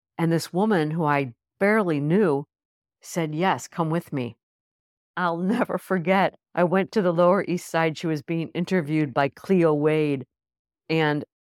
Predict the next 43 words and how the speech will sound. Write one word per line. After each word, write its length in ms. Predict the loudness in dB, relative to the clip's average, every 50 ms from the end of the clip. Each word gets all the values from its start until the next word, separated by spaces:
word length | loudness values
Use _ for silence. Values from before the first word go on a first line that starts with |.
| _ _ _ _ _ _ _
she 220 | -12 -4 -2 -2 2
didn't 300 | 2 0 0 0 -2 -2
recognize 580 | -2 -2 -2 -2 -4 -2 -2 -4 -4 -6 -8
me. 260 | -8 -10 -10 -10 -12 -16 _ _ _ _ _ _ _ _ _ _ _ _ _ _ _ _ _ _ _
And 240 | 0 2 2 2 0
we 100 | 0 0
were 140 | 0 -2
leaving 580 | -2 0 0 0 2 2 0 0 0 -4 -6 -10 -14 _ _ _ -6
within 320 | -4 -4 -2 -2 -2 -2
a 80 | -2 -4
day 280 | -2 0 2 2 2
or 120 | 2 0 -2
two 400 | -4 -4 -4 -2 -2 -2 -4 -8 _ _ _ _ _ -10
to 200 | -8 -8 -8 -10 -14 _ _ _ _
go 180 | -2 -2 0 0
on 200 | 0 -2 -2 -2
tour. 340 | 0 0 2 4 4 4
We 120 | 2 0 0
went 200 | -2 -2 -6 -6
to, 160 | -10 -12 -10 _
I 80 | -4 -4
remember, 280 | -2 -2 -4 -4 -6 -10 _ _ _ _ _ _ _ _ _ _
and 100 | -6 -2 0
I 20 |
remember 360 | 0 2 2 0 0 0 0
we 120 | 0 0 -2
kicked 280 | -6 -12 -14 -6 -2 -2
off 180 | -2 0 -2
in 100 | -6 -4
Washington, 420 | -4 -6 -6 -6 -10 -8 -6 -6 -4
D 120 | -4 -6
C, 320 | -6 -6 -4 -4 -4 -4 -6 _ _ _ _ _
and 140 | 2 4 4
we 100 | 4 4
shared 460 | 2 0 0 2 4 4 4 2 0 -2
a 60 | 0
hotel 420 | 0 0 0 0 2 2 2 2
room 240 | 2 0 0 0 0
and 100 | -2 -2
we 80 | -2 -6
shared 300 | -4 -2 0 0 2 0
a 40 | 0
bed, 380 | 0 0 2 2 0 -2 -4